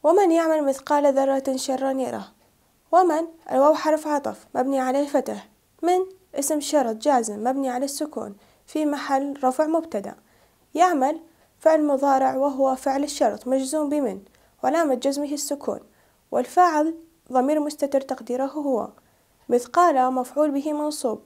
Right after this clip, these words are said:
وعلامة نصبه الفتحة وهو مضاف. ذرة مضاف إليه مجرور، وعلامة جره الكسرة. شرًا تمييز منصوب، وعلامة نصبه الفتحة. يره فعل مضارع مجزوم، وهو جواب الشرط، وعلامة جزمه حذف حرف العلة،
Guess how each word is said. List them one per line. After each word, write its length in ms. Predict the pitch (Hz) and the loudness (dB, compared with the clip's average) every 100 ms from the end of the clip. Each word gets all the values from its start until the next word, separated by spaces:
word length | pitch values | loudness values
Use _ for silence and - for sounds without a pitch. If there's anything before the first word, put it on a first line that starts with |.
| - | -2
وعلامة 400 | 240 294 285 269 | -2 0 -4 -4
نصبه 300 | 254 254 277 | -8 -6 -6
الفتحة 500 | 285 285 277 - 254 | -6 -6 -6 -6 -4
وهو 300 | 247 269 302 | -2 0 0
مضاف. 320 | 320 311 214 - _ _ _ _ _ _ 277 | 0 0 -2 -4 _ _ _ _ _ _ 4
ذرة 520 | 359 359 277 277 294 302 - | 6 6 2 -4 -6 -10 -8
مضاف 340 | 240 285 320 | -2 0 0
إليه 360 | - 254 269 285 | 0 -2 0 -2
مجرور، 420 | 285 285 269 220 | -6 -4 -4 -4
وعلامة 380 | 226 240 285 262 | -8 -6 -4 -4
جره 340 | 226 254 262 | -4 -4 -4
الكسرة. 440 | 302 302 285 - - _ _ _ _ _ | -4 -6 -8 -8 -18 _ _ _ _ _
شرًا 500 | - 381 370 277 320 - | 4 6 6 2 -2 0
تمييز 380 | 269 262 311 311 | 2 2 2 0
منصوب، 480 | 320 320 - 214 202 | -2 -4 -4 -4 -4
وعلامة 400 | 240 277 302 269 254 | -2 0 0 -2 -4
نصبه 300 | 247 277 294 | -4 -2 -4
الفتحة. 480 | 302 185 - 196 - _ _ _ _ - | -2 -2 -4 -16 -16 _ _ _ _ 4
يره 300 | 339 330 320 - _ | 6 6 2 -6 _
فعل 240 | - 311 302 | 0 2 2
مضارع 420 | 269 247 262 294 | 0 2 2 2
مجزوم، 540 | 294 294 277 254 196 202 - | -2 -4 -2 -6 -6 -12 -2
وهو 300 | 285 302 262 | 0 4 2
جواب 340 | 240 226 269 | 4 2 2
الشرط، 480 | 302 - 240 220 - _ | 0 -2 -4 -4 -14 _
وعلامة 360 | 240 269 320 277 | 0 2 2 -4
جزمه 500 | 269 277 269 269 269 | 0 -2 -2 -4 -6
حذف 320 | - 262 254 | -6 -6 -6
حرف 260 | - 226 285 | -6 -2 0
العلة، 420 | 277 254 202 | 0 -2 -4